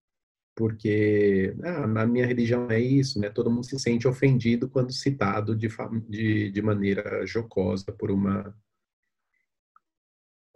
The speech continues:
é, por uma celebridade. Olha, eu citei dois.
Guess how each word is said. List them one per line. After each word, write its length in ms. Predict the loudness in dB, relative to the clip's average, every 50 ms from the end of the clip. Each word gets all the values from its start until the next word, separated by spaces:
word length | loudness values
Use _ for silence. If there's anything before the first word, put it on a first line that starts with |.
| -6 -4
é, 560 | -2 -2 0 0 -2 -2 -2 -2 -4 -4 -8 -10 _ _ _ _ _ _ _ _ _ _ _ _ _
por 120 | -2 0 0
uma 240 | 2 2 2 0 -2
celebridade. 840 | -4 -4 -6 -4 -2 -2 -2 -2 -2 -4 -8 -10 _ -20 -20 -20 _ _ _ _ _ _ _ _ -20 -20 -20 _ _ _ _ -16 -16 -16 _ _ _ _ -12 -12 -12 -14 -16 -8 -2
Olha, 220 | 0 0 0 2 2
eu 120 | 0 0
citei 380 | 2 2 4 6 8 8 8 8
dois. 720 | 6 6 6 6 6 4 2 0 -2 -8 -14 -16 -16 -18